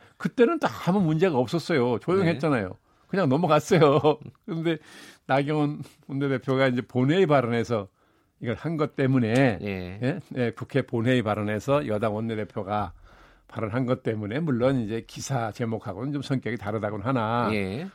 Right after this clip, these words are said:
Speaker 1: 그러나 저는 그때 여당이 보여준 반응은 전 지금도 납득 못해요.
Speaker 2: 이 블룸버그 통신의 이제 기자가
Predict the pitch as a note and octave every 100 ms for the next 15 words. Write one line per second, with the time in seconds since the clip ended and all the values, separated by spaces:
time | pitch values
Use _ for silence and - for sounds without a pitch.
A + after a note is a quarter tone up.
0 | _ - C#3+ F#3 - B2 C#3 D#3+ B2+ G#2
1 | - - - - C3 - - F#3 D#3+ B2
2 | B2 A#2+ G#2 G#2+ G#2 G#2 G2+ G2+ G2 A#2+
3 | A2+ A#2+ - C#3+ D3+ F3 D3 G#2+ D3 D3+
4 | A#2+ D#3+ - D3+ C#3 - - - - _
5 | - C#3+ D#3 A#3 C#4 C#4+ C4 B3 A3+ G3+
6 | F#3 G#3+ G#3 G#3 F#3+ F3 E3 D#3 C#3+ B2+
7 | - B2+ B2 D#3+ B2+ G#2 G#2+ A2 D#2+